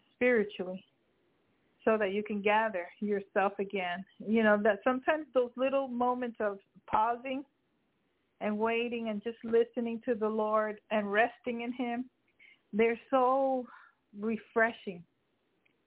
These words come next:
And that way you can come back out and have a new perspective and see things where you didn't know that they were there before, you know, and you, you get to see that.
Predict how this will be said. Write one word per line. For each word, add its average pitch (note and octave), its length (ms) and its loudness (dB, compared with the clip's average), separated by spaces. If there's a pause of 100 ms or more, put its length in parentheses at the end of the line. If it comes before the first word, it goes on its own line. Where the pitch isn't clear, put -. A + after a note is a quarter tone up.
(300)
And G#3 200 2
that A3 180 4
way G#3+ 260 0 (280)
you G#3+ 340 -2
can G#3+ 200 0 (160)
come A#3+ 220 0
back G#3+ 280 0
out F#3+ 260 2 (120)
and F#3+ 200 -6 (180)
have A3+ 180 2
a A3+ 40 -4
new A3+ 160 -2
perspective A3 800 -4
and G3 200 -10
see B3+ 220 -4
things F#3+ 300 -6 (520)
where A3 160 4
you A3+ 160 -2
didn't G#3+ 460 -2
know A#3 300 2
that G3 200 0
they G3+ 120 2
were G3 180 0
there G#3 300 0
before, F#3 560 -2 (140)
you A3 160 0
know, F#3+ 320 2
and G#3 160 0
you, G#3+ 120 -2
you G3+ 140 -4
get A3 260 -2
to G#3 80 -16 (140)
see B3+ 180 -4
that. E3 260 -8